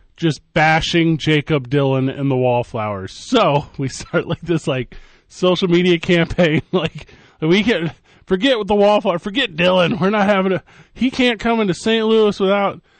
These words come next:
So I think the show went off without a hitch. But I've, I have ever since hated the, the Wallflowers camp. I've hated the Wallflowers camp since they may or maybe did not stand me up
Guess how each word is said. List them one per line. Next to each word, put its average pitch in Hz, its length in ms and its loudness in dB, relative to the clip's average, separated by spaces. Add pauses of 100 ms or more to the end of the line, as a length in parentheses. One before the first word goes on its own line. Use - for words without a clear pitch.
(200)
So 160 100 -2
I 151 140 2
think 165 220 -4
the 131 60 -12
show 131 180 -4
went 120 160 -4
off - 160 -8
without 120 180 -6
a 113 60 -8
hitch. 117 240 -10
But 135 80 -6
I've, 147 280 0
I 180 200 2
have 170 100 0
ever 160 320 0
since 147 320 -4
hated 147 320 -4
the, 131 320 -10
the 131 140 0
Wallflowers 123 560 0
camp. 92 400 -16 (100)
I've 117 140 -10
hated 139 200 -4
the 131 80 -2
Wallflowers 123 540 -2
camp 127 480 -6 (540)
since - 360 -8
they 139 140 2
may 147 320 2
or 147 80 2
maybe 139 300 0
did 131 180 0
not 131 500 -2
stand 127 320 -4
me 127 140 -4
up 113 260 -6